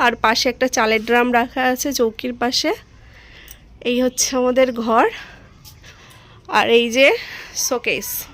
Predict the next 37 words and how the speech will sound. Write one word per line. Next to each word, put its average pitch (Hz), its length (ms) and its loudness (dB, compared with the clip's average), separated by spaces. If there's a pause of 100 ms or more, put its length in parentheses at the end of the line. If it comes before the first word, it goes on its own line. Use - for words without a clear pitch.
(760)
আগে 226 220 2
আমাদের 277 340 2
ঘরে 277 180 6 (100)
না 349 40 6 (120)
কিছুই 302 380 4
ছিল 254 140 0 (140)
না, 208 40 2 (100)
শুধু 269 240 0
এই 277 40 2 (120)
চৌকি 240 360 6 (160)
ছিল, 311 160 2 (140)
আর 269 140 4
ওই 247 100 8 (200)
রান্নাঘরে 247 560 2 (100)
আছে 254 220 0
একটা 294 140 -6 (120)
ট্রাঙ্ক, 254 320 0 (160)
ওই 262 60 2 (120)
ট্রাঙ্কে 240 440 0 (100)
ছিল, 214 180 -4 (560)
মানে 247 220 2
আর 269 60 2 (100)
কিছু 247 180 -4 (100)
ছিল 233 140 -2 (140)
না। 226 60 -4 (140)
এই 262 100 0
যে 285 60 8 (120)
শোকেস, 254 580 8 (120)
শোকেস 262 320 2 (100)
আলনা, 233 280 6
এগুলো 240 260 4
যেগুলো 247 220 4 (120)
দেখতে 226 260 2
পাচ্ছ, 269 200 0 (680)
এগুলো 277 180 0 (100)
সব 294 120 0 (100)
আমার 285 160 4